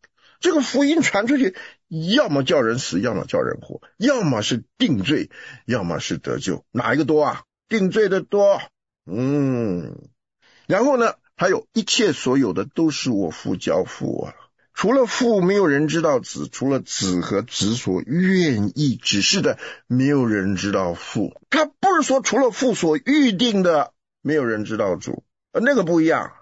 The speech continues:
所谓父所预定的，就是说呢，<laughs> 你既然不在天国的名单里，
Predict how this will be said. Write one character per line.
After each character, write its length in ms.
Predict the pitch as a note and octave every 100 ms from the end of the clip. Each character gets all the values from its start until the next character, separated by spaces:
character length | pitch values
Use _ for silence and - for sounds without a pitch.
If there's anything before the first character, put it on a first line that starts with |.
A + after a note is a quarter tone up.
| -
所 180 | F#3 G#3
谓 120 | C4+
父 420 | - - - D#4
所 200 | A3+ E3
预 180 | E3+ C4+
定 160 | A#3 A3
的， 100 | G3
就 160 | G#3
是 60 | G3
说 180 | E3+ G3+
呢， 160 | F#3 - - _ _ -
<laughs> 120 | B3+ - -
你 100 | C4
既 160 | A3 C#4
然 260 | G#3+ A#3
不 220 | G3+ - A#3
在 180 | A3
天 320 | G3 C4 B3 G3+
国 160 | F#3+
的 200 | F#3+ E3+
名 200 | D#3+ F3
单 200 | F3+ E3+
里， 140 | A2+